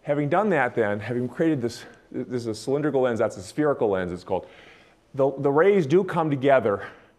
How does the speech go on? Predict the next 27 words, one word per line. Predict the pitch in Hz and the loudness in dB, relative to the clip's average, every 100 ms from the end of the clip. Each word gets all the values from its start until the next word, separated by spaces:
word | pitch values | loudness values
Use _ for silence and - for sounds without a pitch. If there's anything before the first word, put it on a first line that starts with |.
| _ _ _ _ - | _ _ _ _ -10
at | 110 - - | -8 -10 -10
almost | 208 247 247 240 180 143 - | -2 0 4 4 4 0 -2
one | 135 131 | -2 -2
point | 110 127 120 110 - - _ _ _ _ _ - | -4 -2 -2 -4 -10 -20 _ _ _ _ _ -12
together. | 131 139 139 | -2 0 0
It's | 165 - - | -4 -8 -14
not | 240 214 | -12 -4
quite | 185 156 | -2 -2
perfect. | - 135 110 120 - - _ | 2 2 2 -2 -2 -20 _
The | 131 | -8
failure, | - 180 185 180 165 156 - | -2 2 4 4 4 0 -6
the | 131 127 - - | -8 -8 -10 -14
failure | - 190 196 170 | -2 2 4 4
of | 131 | 2
perfection | 139 117 139 131 - 113 | -2 0 0 0 -4 -4
is | |
one | 107 113 117 | -2 0 0
of | 110 - - - | 0 -4 -20 -6
many, | 123 139 156 143 127 - - _ _ _ | 0 2 2 0 -2 -6 -20 _ _ _
uh, | - - | -8 -4
im-, | 139 139 - | -4 -4 -6
uh, | 113 107 107 - _ _ _ _ _ _ _ _ _ _ _ _ - _ _ _ _ _ - | -4 -2 -6 -14 _ _ _ _ _ _ _ _ _ _ _ _ -20 _ _ _ _ _ -10
shortcomings | - 180 170 - 143 135 120 110 | 0 2 0 -2 -4 -2 -2 -4
of, | - 110 - | -6 -8 -8
of | 123 110 135 | -8 -6 0
overly | 147 143 143 127 | 0 0 0 -2
simple | 113 - 117 110 110 95 92 | -4 -6 -6 -6 -4 -6 -8